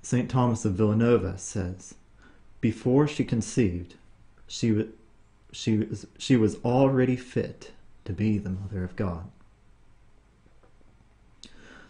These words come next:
The Holy Church herself attests that Mary merited to be the mother of Jesus Christ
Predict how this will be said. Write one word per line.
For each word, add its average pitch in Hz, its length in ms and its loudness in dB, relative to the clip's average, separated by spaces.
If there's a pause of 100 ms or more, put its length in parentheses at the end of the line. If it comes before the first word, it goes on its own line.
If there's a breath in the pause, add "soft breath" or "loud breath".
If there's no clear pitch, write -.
(120)
The 131 100 0
Holy 151 240 10
Church 131 380 2
herself 110 680 -2
attests - 580 -6
that - 260 -4
Mary 117 640 0 (480)
merited 113 640 0 (180)
to - 80 -10
be 123 140 6
the 113 80 2
mother 117 360 4
of 123 100 0
Jesus - 360 -6
Christ - 560 -2